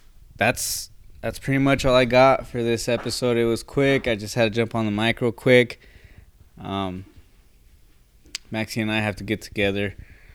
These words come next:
Sometime we have to make some time so that next week we can,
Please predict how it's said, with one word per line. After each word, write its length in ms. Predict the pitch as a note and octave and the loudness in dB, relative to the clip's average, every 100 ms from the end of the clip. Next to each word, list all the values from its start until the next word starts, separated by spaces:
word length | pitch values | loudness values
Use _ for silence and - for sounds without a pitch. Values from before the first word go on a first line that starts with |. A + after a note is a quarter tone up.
| - - - - - - - - - | -20 -20 -20 -20 -20 -20 -20 -20 -10
Sometime 440 | A2+ G2+ - G#2+ | -6 -4 -2 0
we 80 | G#2+ | 2
have 160 | G#2 | 2
to 380 | - G#2 G2 F#2+ - | 0 0 0 -2 -6
make 120 | A2+ | -6
some 140 | - A2 | -6 -6
time 300 | - A2 G#2+ | -4 -2 -2
so 200 | - G#2 | 0 2
that 180 | G#2 F#2+ | 2 0
next 260 | G#2 - | -2 -2
week 220 | A#2+ G#2+ A2 | -2 -2 -4
we 80 | |
can, 420 | F#2+ A2 G#2 F#2+ | -8 -6 -6 -6